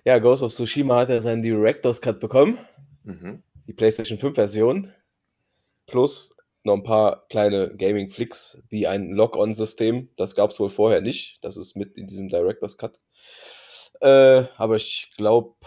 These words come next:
Speaker 1: das kann auch sein, dass die PlayStation fünf Version das auch bekommen hat. Also das normale Upgrade. Und das gibt's ja schon ein Jahr, das Spiel.
Speaker 2: Ein Jahr schon, oh krass.
Speaker 1: Mm, ja, letztes Jahr im August kam das raus.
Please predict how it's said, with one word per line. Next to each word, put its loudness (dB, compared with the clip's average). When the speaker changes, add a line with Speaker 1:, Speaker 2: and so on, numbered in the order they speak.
Speaker 1:
das -6
kann 2
auch 8
sein, 4
dass -4
die -12
PlayStation -4
fünf -12
Version -4
das -8
auch -10
bekommen -14
hat. -14
Also -2
das -4
normale -2
Upgrade. -8
Und 4
das -8
gibt's -12
ja -2
schon -4
ein -4
Jahr, 4
das -2
Spiel. 0
Speaker 2:
Ein -16
Jahr -12
schon, -16
oh -18
krass. -20
Speaker 1:
Mm, -6
ja, 6
letztes 0
Jahr 2
im -4
August -6
kam -10
das -8
raus. -4